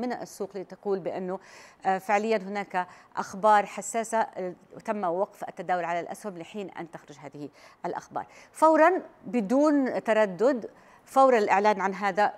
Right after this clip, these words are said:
ال-، الخبر عن وقف التداول، آه، هبطت الأسهم في هونغ كونغ وخسر الهانغ سينغ حوالي خمسمائة نقطة تقريبًا،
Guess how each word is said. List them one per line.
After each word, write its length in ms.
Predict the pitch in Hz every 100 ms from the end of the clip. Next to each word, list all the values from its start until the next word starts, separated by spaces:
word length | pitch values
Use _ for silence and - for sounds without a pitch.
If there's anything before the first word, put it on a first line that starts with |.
| - 185 - - -
ال-، 840 | 185 170 165 160 156 151 139 175
الخبر 380 | 190 - 226 196
عن 180 | 170 185
وقف 340 | 226 240 -
التداول، 760 | - - 196 175 202 190 254 349 - - - - -
آه، 40 |
هبطت 640 | 220 220 - 294 294 277 226
الأسهم 480 | 220 - 226 220 202
في 220 | - 247
هونغ 160 | 202 190
كونغ 380 | - 285 254
وخسر 400 | 190 - 233 240 208
الهانغ 440 | - 185 208 233
سينغ 280 | - 233 226 - _
حوالي 400 | - 202 208 202
خمسمائة 440 | - 214 185 220 214 -
نقطة 300 | 202 196 185
تقريبًا، 500 | 175 185 208 220 240